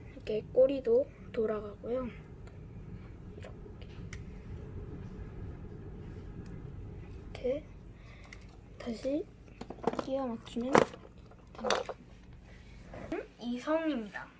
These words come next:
이 차도 있고요. 이 성은 되게 굉장히 조그만합니다. 그다음 이 차도 있고요.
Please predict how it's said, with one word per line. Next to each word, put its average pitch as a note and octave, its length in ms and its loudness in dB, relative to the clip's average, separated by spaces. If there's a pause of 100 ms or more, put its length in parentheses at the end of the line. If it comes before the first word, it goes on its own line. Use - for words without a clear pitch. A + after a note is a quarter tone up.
(220)
이 F3+ 100 -12 (380)
차도 C4 320 -6
있고요. - 340 -8 (1300)
이 A#3+ 120 -2
성은 D#4+ 500 6
되게 A#3 580 2
굉장히 A#3 680 2
조그만합니다. A#3+ 840 -4 (1120)
그다음 A#3+ 480 0 (840)
이 G#3 280 -8 (100)
차도 D4 320 -2
있고요. A3+ 500 -10